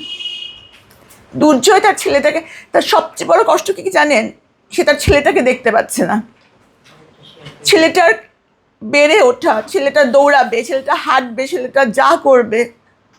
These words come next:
দুর্জয় কি এটা দেখার অধিকার নাই? সে তো কোনো অন্যায় করে নাই, সে কোনো অন্যায় করে নাই।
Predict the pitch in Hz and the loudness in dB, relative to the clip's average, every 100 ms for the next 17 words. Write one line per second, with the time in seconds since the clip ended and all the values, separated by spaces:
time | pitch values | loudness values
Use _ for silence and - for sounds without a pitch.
0 | _ _ _ _ _ _ 233 269 349 381 | _ _ _ _ _ _ 0 2 2 4
1 | 370 254 233 359 254 349 339 269 247 285 | 2 2 2 4 4 4 2 2 0 -4
2 | 427 _ _ _ _ _ _ _ - 415 | -4 _ _ _ _ _ _ _ -2 0
3 | 440 440 349 285 269 277 277 277 220 202 | 2 2 4 4 2 0 0 0 0 -2
4 | 214 226 - _ _ _ _ _ _ - | -6 -8 -12 _ _ _ _ _ _ -6
5 | 320 349 294 285 240 233 220 220 208 208 | -2 2 4 2 2 0 0 0 -2 -6
6 | 226 | -8